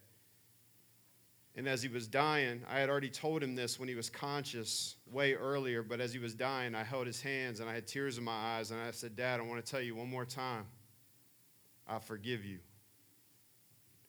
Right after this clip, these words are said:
You're forgiven. It's okay, Dad." I did that for me. You know how good that felt? But man, I've seen death. That's my point.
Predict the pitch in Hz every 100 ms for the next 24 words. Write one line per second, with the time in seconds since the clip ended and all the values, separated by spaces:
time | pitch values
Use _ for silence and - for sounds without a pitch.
0 | - - 117 113 107 123 123 104 87 -
1 | - - - - - - - - - -
2 | - - - - - - _ 110 - 123
3 | 113 135 110 101 95 92 - - - -
4 | - - - - - - - - - -
5 | 156 165 208 196 190 156 151 185 175 190
6 | 143 165 170 160 165 170 160 - - -
7 | - - - - - - - - - -
8 | - - - - - - - - - 120
9 | 139 147 139 - 156 135 123 117 98 -
10 | - - - 127 - 131 120 127 117 90